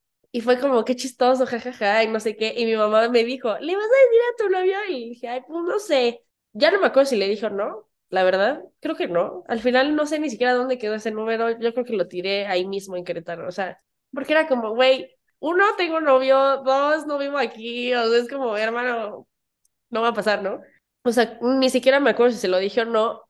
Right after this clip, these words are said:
pero siento que sí tendría que ser un tipo de persona a la cual le podrías contar esas cosas sin que le afecte.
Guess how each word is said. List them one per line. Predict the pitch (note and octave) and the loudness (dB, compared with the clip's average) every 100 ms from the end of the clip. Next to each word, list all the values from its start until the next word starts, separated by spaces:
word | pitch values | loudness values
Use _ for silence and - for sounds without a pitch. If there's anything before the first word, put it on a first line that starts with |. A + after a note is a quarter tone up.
| _ _ | _ _
pero | A3 G#3+ G#3 G3 G3 F#3+ F#3 - - _ _ | -6 -2 -2 -2 -2 -2 -6 -10 -20 _ _
siento | - C4 B3+ B3+ D4+ | -6 0 0 0 0
que | B3 | 0
sí | - - - B3+ A#3+ | -2 -12 -10 -6 -4
tendría | C4 C4+ B3 A#3+ | -2 0 0 0
que | A#3+ | 0
ser | A#3 A3 | 0 0
un | A#3 A#3 _ | -2 -4 _
tipo | - A3+ A3 A3+ A3+ | -8 -8 -8 -4 -2
de | G#3+ | -4
persona | A3 E3+ E3+ F#3+ G3+ C#4 | -6 -8 -4 -2 -2 -2
a | D#4 G3+ | -2 -2
la | F#3+ F#3+ | -2 -2
cual | G3 | -4
le | G#3 | -4
podrías | G3+ F3+ F#3 | -4 -4 -4
contar | G3+ G3+ | -6 -6
esas | G3 F#3 | -6 -8
cosas | F#3 G3 B3 B3 - | -6 0 0 -2 -10
sin | - C4+ C#4+ | -8 -6 -4
que | D4 | -2
le | G3 | -2
afecte. | G#3+ G#3+ - - | -2 -6 -8 -14